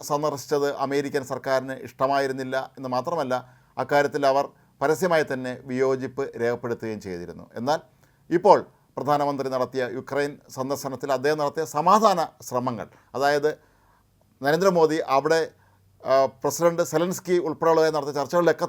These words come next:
തന്നെ രണ്ട് രാജ്യങ്ങളും തമ്മിൽ, റഷ്യയും യുക്രൈനും തമ്മിൽ സമാധാനം പുലരണമെന്നും ഇതിന് ഇന്ത്യയെ കൊണ്ട് ആവുന്ന എല്ലാ സഹായങ്ങളും നൽകാം എന്നും ഉറപ്പു നൽകിയിരുന്നു.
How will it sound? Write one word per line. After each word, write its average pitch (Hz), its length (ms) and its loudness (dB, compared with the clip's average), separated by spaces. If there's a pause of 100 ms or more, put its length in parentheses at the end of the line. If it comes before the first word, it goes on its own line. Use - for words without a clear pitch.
തന്നെ 127 260 -6 (460)
രണ്ട് 151 200 2
രാജ്യങ്ങളും 143 500 2
തമ്മിൽ, 117 300 -2
റഷ്യയും 156 480 -6
യുക്രൈനും 139 320 -4
തമ്മിൽ 127 240 -4 (240)
സമാധാനം 156 560 4
പുലരണമെന്നും 120 640 -2
ഇതിന് 175 300 -2 (300)
ഇന്ത്യയെ 190 280 8
കൊണ്ട് 170 360 2
ആവുന്ന 147 320 2
എല്ലാ 147 200 2
സഹായങ്ങളും 143 760 0
നൽകാം 143 540 2
എന്നും 123 360 -6
ഉറപ്പു 117 280 -6
നൽകിയിരുന്നു. 107 500 -6